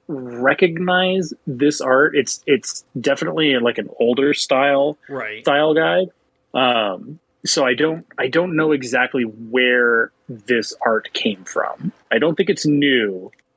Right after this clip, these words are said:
Speaker 2: I
Speaker 1: but I don't, it's, it's definitely not, um,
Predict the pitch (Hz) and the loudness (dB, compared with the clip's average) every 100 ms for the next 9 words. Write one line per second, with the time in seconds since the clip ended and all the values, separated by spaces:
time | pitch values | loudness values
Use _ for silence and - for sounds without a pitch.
0 | - 120 117 107 113 127 123 - _ _ | -6 0 2 2 2 0 0 -8 _ _
1 | _ 135 120 - 151 123 139 135 147 139 | _ -4 -2 -2 -2 0 -2 0 2 2
2 | 123 117 113 110 - _ - 120 107 107 | 2 2 4 2 -2 _ -2 -2 -2 -6
3 | - 143 | -8 -10